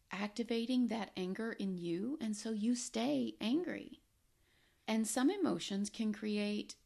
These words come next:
a degree of impulsivity, and that tends to cloud our perceptions of the moment. The unpleasantness of the emotion tends to create kind of a tunnel vision effect where all we can see is what they did to us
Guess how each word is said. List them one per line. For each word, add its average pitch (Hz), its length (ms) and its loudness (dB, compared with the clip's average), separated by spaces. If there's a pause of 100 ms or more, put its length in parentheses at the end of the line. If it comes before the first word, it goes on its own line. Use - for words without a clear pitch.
a 202 60 -2
degree 202 360 0
of 202 100 0
impulsivity, 180 920 -4 (500)
and 196 300 2
that 226 560 -2 (580)
tends 220 420 0
to 214 80 -4
cloud 196 320 -2
our 190 120 -4
perceptions - 960 -6 (420)
of 185 140 -2
the 208 60 4
moment. 240 600 2 (1000)
The 220 180 2
unpleasantness 226 840 2
of 170 100 -2
the 180 140 2
emotion 175 640 0
tends 247 340 2
to 302 100 -6
create 220 640 -2
kind 226 220 -2
of 202 80 -2
a 196 120 -2 (180)
tunnel 269 400 4
vision 190 340 0
effect - 400 -10
where 220 220 0
all 247 240 2
we 339 100 2
can 285 220 2
see 277 320 0
is - 160 -6
what 240 260 -4
they 254 160 2
did 226 340 2
to - 160 -8
us - 260 -10